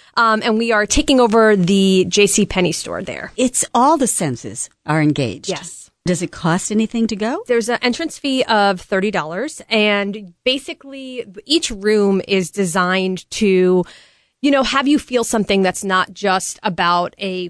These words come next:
Speaker 1: quick photo opportunity. So you can do, they have the world's largest confetti dome, so it's twenty feet, and it feels like you're right under the ball in Times Square. It's absolutely incredible, and you can jump into a pot of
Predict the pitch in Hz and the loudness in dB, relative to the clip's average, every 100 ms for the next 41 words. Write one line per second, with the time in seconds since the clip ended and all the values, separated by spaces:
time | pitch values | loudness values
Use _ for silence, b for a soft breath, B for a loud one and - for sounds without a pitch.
0 | - - 233 220 - 135 165 131 - 160 | -10 -4 -2 -2 -4 -4 -4 -6 -10 -12
1 | - 127 117 101 - - 214 202 214 - | -12 -12 -16 -18 -14 0 2 4 2 0
2 | 202 170 226 214 196 208 220 220 208 180 | -2 -2 -4 -4 -4 -2 0 0 -2 -2
3 | 196 202 202 185 190 180 185 - 185 170 | 0 2 2 0 0 0 -2 -2 -2 0
4 | 165 131 101 196 - 202 - - 202 208 | -2 -4 -10 -8 -2 -2 -2 0 2 0
5 | - 156 - 202 190 240 233 233 208 220 | -2 -8 -2 -2 0 0 0 0 -2 -2
6 | 190 226 233 254 233 233 196 190 170 170 | 0 0 0 -2 0 0 0 0 0 -4
7 | - 170 - 185 - 202 214 - - _ | -8 -8 -6 -6 -4 -4 -6 -10 -18 _
8 | _ - 240 - 208 180 - 170 185 180 | _ -2 -2 -2 -4 -6 -6 -6 0 0
9 | - 208 196 208 185 170 202 - 202 196 | 2 0 2 -2 -2 -2 -4 -2 -6 -6
10 | 202 180 - - 185 160 - _ _ _ | -4 -6 -8 -6 -2 -2 -4 _ _ _
11 | _ 226 196 185 185 175 | _ 0 2 2 -2 -10